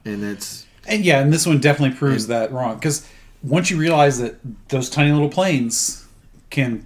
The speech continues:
Speaker 2: do so much damage, and granted, I don't wanna minimize the losses, but, you know, if you lose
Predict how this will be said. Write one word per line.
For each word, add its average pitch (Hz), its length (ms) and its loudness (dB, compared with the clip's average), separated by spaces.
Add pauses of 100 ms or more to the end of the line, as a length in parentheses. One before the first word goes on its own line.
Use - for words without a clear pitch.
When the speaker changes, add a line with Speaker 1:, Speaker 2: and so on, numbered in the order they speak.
(140)
Speaker 2:
do 135 140 -2
so - 340 0
much 143 240 -2
damage, 147 720 -4 (180)
and 123 420 -6 (1400)
granted, 165 240 4
I 165 60 10
don't 214 120 8
wanna 175 120 6
minimize 156 600 4
the 123 80 -8
losses, 147 760 -2 (260)
but, 143 380 0 (720)
you 151 120 0
know, 139 100 0
if 131 140 -6
you 139 140 -2
lose 190 640 -2